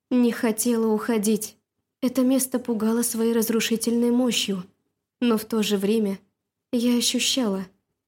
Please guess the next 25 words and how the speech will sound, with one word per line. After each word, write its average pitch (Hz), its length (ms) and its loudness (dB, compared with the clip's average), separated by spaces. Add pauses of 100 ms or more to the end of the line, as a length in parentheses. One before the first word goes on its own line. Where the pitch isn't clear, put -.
что - 200 -6
только 269 360 0
сюда 214 360 0
не 220 140 2
дотягиваются 208 960 -2
взоры 196 440 0
богов. 185 520 -4 (400)
Здесь 214 540 0 (400)
мы 240 180 4
впервые 240 500 2
действительно 226 720 0
наедине. 226 640 2 (420)
"Профессор!" 294 540 2 (320)
Я 233 240 0
сама 220 340 0
не 220 160 2
ожидала, 214 580 0 (380)
что - 240 -4
собственный 240 600 -2
голос 226 380 -2
прозвучит 214 600 0
так 208 180 -2
жалко 208 400 -2
и 202 80 0
отчаянно. 196 640 -2